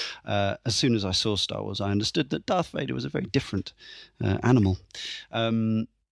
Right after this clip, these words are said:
yeah, so, you know, saw the films, uh, like,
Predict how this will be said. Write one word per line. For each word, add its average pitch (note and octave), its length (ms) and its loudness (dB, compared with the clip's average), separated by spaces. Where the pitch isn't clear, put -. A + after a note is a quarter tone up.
yeah, D#3 220 0
so, D3 180 -4
you C3 120 0
know, B2 120 2
saw A2+ 200 -4
the G#2+ 100 -6
films, A2 580 0
uh, G2+ 560 -2
like, G#2+ 460 -2